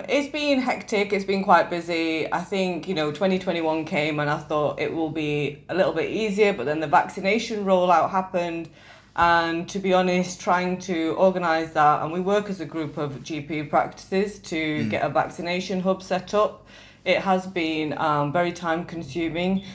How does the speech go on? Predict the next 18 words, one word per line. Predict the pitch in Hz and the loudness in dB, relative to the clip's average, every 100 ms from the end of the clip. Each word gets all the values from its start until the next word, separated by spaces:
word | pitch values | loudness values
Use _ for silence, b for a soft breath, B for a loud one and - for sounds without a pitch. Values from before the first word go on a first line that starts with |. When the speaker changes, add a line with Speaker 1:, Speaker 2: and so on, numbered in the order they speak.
| B | B
Speaker 1:
especially | 208 - 262 262 240 | -10 -2 -2 0 0
as | 208 | 0
you | 196 | -2
still | 196 226 220 202 | -2 0 2 2
have | 185 185 185 | 2 2 2
patients | 180 185 196 208 208 220 190 | -2 -2 -2 -2 -2 -4 -8
who | 196 | -6
you, | 180 165 160 160 160 B B B | -4 -2 0 2 0 B B B
you | 220 | 0
know, | 180 160 - - _ | 0 0 -4 -18 _
the, | - 185 196 190 - | -6 0 2 2 -2
the | 190 | -4
government | 202 233 226 220 - | -2 -2 -2 -4 -2
kind | 214 202 | 0 0
of | 180 | 0
advises | 190 185 180 175 175 | 2 4 4 2 -6
put | - 185 | -6 -4
routine | 190 208 196 214 190 190 185 185 | -2 -4 -4 -4 -2 0 -2 -4